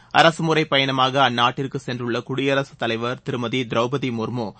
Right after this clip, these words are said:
அங்கு ஏற்பாடு செய்யப்பட்டிருந்த நிகழ்ச்சி ஒன்றில் கலந்து கொண்டு பேசினார். வெளிநாடுகளில் வாழும் இந்தியர்கள் வசுதைவ குடும்பகம் என்ற தத்துவத்தை பிரதிபலிப்பதாக அவர் குறிப்பிட்டார்.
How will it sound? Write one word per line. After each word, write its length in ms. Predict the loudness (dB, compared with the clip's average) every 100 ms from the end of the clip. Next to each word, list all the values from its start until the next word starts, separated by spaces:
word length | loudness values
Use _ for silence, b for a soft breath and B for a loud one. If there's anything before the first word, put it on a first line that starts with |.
| B B
அங்கு 280 | 2 4 6
ஏற்பாடு 400 | 4 4 2 2
செய்யப்பட்டிருந்த 680 | 0 -2 -2 -4 -4 -2 -2
நிகழ்ச்சி 420 | -2 -2 -2 -2 -4
ஒன்றில் 300 | -2 -2 0
கலந்து 260 | -2 -2 -4
கொண்டு 200 | -4 -4
பேசினார். 540 | -6 -6 -8 -8 -10 -20 b b b b
வெளிநாடுகளில் 760 | 8 8 10 8 8 8 6 8
வாழும் 300 | 8 8 4
இந்தியர்கள் 600 | 0 2 2 2 2 -2 0
வசுதைவ 520 | -2 0 2 4 2
குடும்பகம் 520 | 0 0 -2 -2 -4
என்ற 240 | -2 -2
தத்துவத்தை 540 | -2 -4 -2 -2 -2 -4 -2
பிரதிபலிப்பதாக 680 | -4 0 0 0 2 2 2
அவர் 280 | -4 -6
குறிப்பிட்டார். 540 | -10 -10 -8 -6 -6